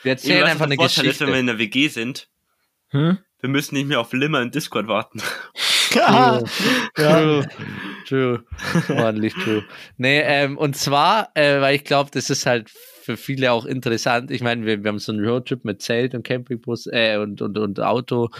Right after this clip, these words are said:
Speaker 1: in Schweden und so. Und da verliert man ja schon ein gewisses <laughs> Stück Komfort. Was,
Speaker 3: Mhm.
Speaker 1: was habt ihr wirklich dann auch, wie ihr zurückgekommen seid, am, gemerkt, was euch am meisten abgegangen ist im Urlaub? Beziehungsweise auf was war das Geilste da wieder daheim?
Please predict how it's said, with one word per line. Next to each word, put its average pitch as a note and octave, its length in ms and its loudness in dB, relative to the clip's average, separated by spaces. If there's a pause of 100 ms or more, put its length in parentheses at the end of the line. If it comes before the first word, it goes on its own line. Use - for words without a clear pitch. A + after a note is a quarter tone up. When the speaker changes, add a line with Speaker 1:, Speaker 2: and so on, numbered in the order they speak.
(160)
Speaker 1:
in B2 100 -4
Schweden C3 400 2
und B2+ 100 0
so. C#3+ 300 0 (400)
Und C3+ 260 0
da C3+ 400 4
verliert D3+ 400 2
man C#3+ 140 2
ja C#3+ 160 4
schon D#3 300 2
ein C3+ 40 -6
gewisses D3 500 2
<laughs> - 40 2
Stück - 400 0
Komfort. C#3+ 760 0 (460)
Was, G3 400 4
Speaker 3:
Mhm. C3+ 340 2
Speaker 1:
was C3+ 220 4
habt D3+ 240 -2
ihr D#3+ 160 2
wirklich E3+ 420 0
dann C#3+ 240 0
auch, C3+ 280 0
wie B2+ 160 0
ihr B2+ 120 2
zurückgekommen C#3+ 720 -2
seid, C3+ 480 2
am, A#2+ 420 -4 (300)
gemerkt, C3 480 -2
was A#2 260 -2
euch B2 180 -2
am A#2 80 -2
meisten A#2 320 -2
abgegangen G2+ 500 -2
ist A2 180 -6
im G#2+ 80 -4
Urlaub? G2+ 260 -2
Beziehungsweise B2 640 -2
auf - 140 -10
was A#2+ 260 -2 (460)
war A#2+ 200 2
das A#2 160 -4
Geilste A#2 380 -2
da A2 140 0
wieder A2 180 -2
daheim? F#2+ 420 -2